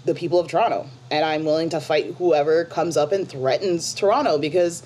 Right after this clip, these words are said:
I'm, like, you're not my kids, but, like, I consider you all my kids, my brothers and sisters, and, you know,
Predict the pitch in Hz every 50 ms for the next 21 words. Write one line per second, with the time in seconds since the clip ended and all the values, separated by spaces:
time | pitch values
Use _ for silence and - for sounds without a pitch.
0 | - - - - - - - - - - - - - - - - - - - -
1 | - - - - - - - 196 214 208 - 196 196 190 - 185 196 202 240 262
2 | 208 208 202 196 - 254 285 254 214 175 160 143 185 165 160 190 185 170 135 165
3 | 175 196 214 240 240 233 233 - - 220 214 220 208 208 214 - - - - 170
4 | 170 175 170 175 185 175 170 170 175 165 165 170 196 202 - - 185 160 160 180
5 | 185 180 160 180 180 185 180 170 160 160 185 190 196 214 220 220 - 165 156 151
6 | - 175 175 185 185 185 - - 165 180 175 180 175 135 131 202 247 220 170 156
7 | 165 196 208 -